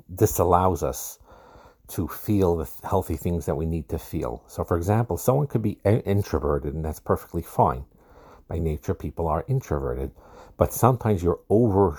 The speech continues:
shyness prevents you from meeting people you want to know, or being close to a Rebbe that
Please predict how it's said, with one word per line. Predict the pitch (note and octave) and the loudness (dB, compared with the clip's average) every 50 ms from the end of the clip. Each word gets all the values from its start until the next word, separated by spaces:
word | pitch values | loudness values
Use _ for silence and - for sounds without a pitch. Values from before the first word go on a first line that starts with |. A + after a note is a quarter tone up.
| - - - | -10 -10 -4
shyness | - F#2+ G#2+ A#2 A2+ G2+ D#2 D2 D2 - - | -2 0 0 0 -2 -4 -4 -6 -8 -10 -12
prevents | - - - F#2+ D#2 D2 E2 F#2+ G#2+ A#2+ A2 - - - | -12 -8 -6 -6 -4 -2 -2 0 0 -2 -4 -6 -6 -6
you | F#2 E2 | -6 -6
from | - - D#2 D2+ D#2 D#2+ E2 | -4 -4 -4 -4 -4 -4 -4
meeting | F#2+ A#2 B2+ A#2+ A2 G2+ - | -4 -2 -2 -2 -2 -2 -4
people | - - - C#2+ - - D2+ E2 | -6 -10 -14 -12 -6 -4 -4 -2
you | E2+ E2+ E2+ | 0 0 0
want | D2+ D2 D2+ D2+ | 0 0 -2 -2
to | E2 G2 | -2 0
know, | A#2+ D3+ D#3 B2+ G2+ - _ _ _ _ _ - - - - - - | 0 2 2 0 -2 -4 _ _ _ _ _ -20 -20 -20 -18 -6 -2
or | E2+ E2+ | 0 0
being | E2 G2+ F#2 F2+ | 2 2 0 0
close | F2+ - - G#2 A2 G#2+ - - | 0 2 4 6 6 4 2 -4
to | - F#2+ | -2 -2
a | F2+ | 0
Rebbe | F2+ E2+ G2 A2 A#2+ A2+ F#2+ E2 F2 F#2 _ _ - - - - _ _ - - | 2 2 2 2 2 0 -2 -4 -4 -6 _ _ -20 -20 -20 -20 _ _ -10 -4
that | D2 F#2 E2 D#2 D#2+ - - - | 0 0 0 0 0 -6 -8 -12